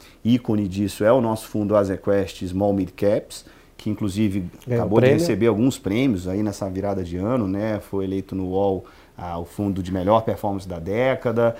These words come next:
Speaker 1: Na Infomoney a gente ganhou o segundo melhor fundo de relação risco-retorno. Eu acho que essa combinação é muito poderosa, né? Um grande retorno, mas ao mesmo tempo também ser valorizado pela,
Speaker 2: Pelo risco.
Speaker 1: pelo risco.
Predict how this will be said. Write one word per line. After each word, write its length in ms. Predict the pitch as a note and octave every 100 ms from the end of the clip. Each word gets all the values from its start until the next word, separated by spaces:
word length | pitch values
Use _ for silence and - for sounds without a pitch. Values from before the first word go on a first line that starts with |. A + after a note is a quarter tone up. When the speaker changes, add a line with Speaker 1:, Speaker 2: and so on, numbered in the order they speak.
| - -
Speaker 1:
Na 200 | G#2 A2+
Infomoney 580 | - A2 F#2+ G#2+ G#2+
a 40 | G2
gente 220 | G2 -
ganhou 280 | G2 F#2+ G2+
o 60 |
segundo 480 | F#2 - F2 G#2+ A2+
melhor 280 | G2+ G2 G2+
fundo 240 | - A2
de 80 | F#2
relação 380 | G2 A2+ - G#2
risco-retorno. 880 | F2 G#2 - F#2 E2+ - G2+ A#2 A#2+ - - -
Eu 60 |
acho 140 | A2 -
que 140 | A#2+
essa 180 | A2+ D#3
combinação 520 | - C3+ C#3+ A2 C#3+
é 40 | C3
muito 200 | C3 -
poderosa, 520 | D#3+ G#2+ A2 C#3 A2+
né? 200 | A#2 - - - -
Um 140 | G2+
grande 300 | F#2+ B2+ F3+
retorno, 480 | D3+ C3 B2+ D#3 C#3
mas 180 | A#2+ B2
ao 60 | A#2+
mesmo 220 | C3 A#2+
tempo 200 | C#3 C#3
também 320 | C#3 A#2+ D#3+
ser 160 | - D3
valorizado 560 | B2+ B2 G#2 A2+ A2+
pela, 300 | A2+ A2 A2 G#2
Speaker 2:
Pelo 100 | A#2
risco. 140 | A#2+
Speaker 1:
pelo 180 | B2 A2
risco. 520 | F2 A#2 D3+ - E3